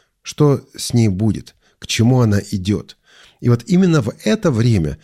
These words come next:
именно в этот момент Господь обратился к нему. Сегодня тоже многие люди задумываются о схожих вопросах. Что с нами будет? Что будет с нашим миром? Что будет с нашей страной?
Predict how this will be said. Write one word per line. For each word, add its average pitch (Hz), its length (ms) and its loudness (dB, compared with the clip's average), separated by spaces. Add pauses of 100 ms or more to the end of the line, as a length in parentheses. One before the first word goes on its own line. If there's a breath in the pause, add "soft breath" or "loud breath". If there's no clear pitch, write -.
(220 soft breath)
именно 107 280 2
в - 140 -4
этот 175 280 0
момент 110 420 0 (160)
Господь - 500 -2
обратился 92 680 -4
к - 80 -20
нему. 101 340 0 (640 soft breath)
Сегодня 156 540 2
тоже 135 420 0
многие 101 460 0
люди 117 420 0 (140)
задумываются 95 840 -2
о 98 160 -6
схожих 98 500 -2
вопросах. 107 560 -2 (380 loud breath)
Что - 440 -2
с - 160 -6
нами 110 220 2
будет? 104 400 -2 (240 soft breath)
Что - 200 -4
будет 110 360 0
с - 100 -6
нашим 113 500 -2
миром? 117 480 2 (200 soft breath)
Что - 180 -6
будет 95 240 0
с - 80 -6
нашей 98 240 0
страной? 95 540 -2